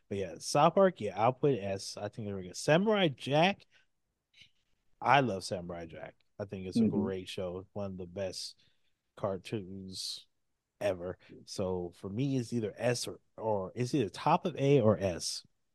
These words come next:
Speaker 2: So again, I'll defer to you because I feel like you and others have seen way more episodes
Speaker 1: Mm-hmm.
Speaker 2: than I have.
Speaker 1: Yeah.
Speaker 2: And I've always, you know, all I hear is people,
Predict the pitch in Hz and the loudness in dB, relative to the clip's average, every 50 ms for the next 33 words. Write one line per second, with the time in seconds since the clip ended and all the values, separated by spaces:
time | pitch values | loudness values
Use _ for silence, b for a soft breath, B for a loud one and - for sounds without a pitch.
0 | _ _ _ _ _ _ _ _ _ _ _ _ _ _ _ _ _ _ - - | _ _ _ _ _ _ _ _ _ _ _ _ _ _ _ _ _ _ 6 10
1 | - 190 - - - 175 220 180 160 165 165 165 156 - - 240 254 185 147 135 | 12 12 12 12 12 12 12 12 12 12 12 12 12 12 12 12 12 12 12 10
2 | 123 143 - - 143 131 - - - - - _ _ _ _ _ _ _ _ _ | 10 10 12 12 12 12 12 8 4 0 -2 _ _ _ _ _ _ _ _ _
3 | _ _ _ _ _ _ _ _ _ _ 139 151 143 - - 185 175 170 151 135 | _ _ _ _ _ _ _ _ _ _ 12 12 12 12 12 12 12 12 12 12
4 | 131 139 151 185 196 190 185 160 143 - - 143 143 135 127 - - 127 110 - | 12 10 8 10 12 12 12 12 12 12 12 12 12 12 12 12 10 6 4 6
5 | - - - 139 131 117 - 110 120 135 151 165 160 156 139 131 123 117 117 - | 6 8 10 10 8 8 4 2 6 12 12 12 12 12 12 12 12 12 12 10
6 | - - - 110 110 110 107 101 127 135 - - - 117 113 104 104 104 104 107 | 4 6 6 6 6 6 2 -2 -2 -4 -6 -8 2 6 8 10 10 8 8 6
7 | 98 - - - - _ _ _ _ _ _ _ _ _ _ _ _ _ _ _ | 2 0 -2 -8 -16 _ _ _ _ _ _ _ _ _ _ _ _ _ _ _
8 | _ _ - _ _ _ _ _ _ _ _ _ - - - - - _ _ _ | _ _ -20 _ _ _ _ _ _ _ _ _ -20 -20 -20 -20 -20 _ _ _
9 | _ - 123 123 123 120 117 117 113 113 110 - - - _ _ _ _ _ _ | _ 8 10 12 12 12 12 10 10 8 6 2 -2 -6 _ _ _ _ _ _
10 | _ _ _ _ _ _ _ _ _ _ _ - 139 139 120 - - 151 165 170 | _ _ _ _ _ _ _ _ _ _ _ 12 12 12 12 10 12 12 12 12
11 | 160 151 131 - - - - 160 135 120 110 - - - _ _ _ _ _ _ | 12 12 12 12 6 4 8 10 12 12 10 8 4 -4 _ _ _ _ _ _
12 | _ _ _ _ _ _ _ _ _ _ _ _ _ _ _ _ 175 196 214 208 | _ _ _ _ _ _ _ _ _ _ _ _ _ _ _ _ 12 12 12 12
13 | 196 175 175 - 180 175 165 143 - - - 139 117 - 123 110 - | 12 12 12 12 12 12 12 12 12 12 8 6 8 10 8 10 12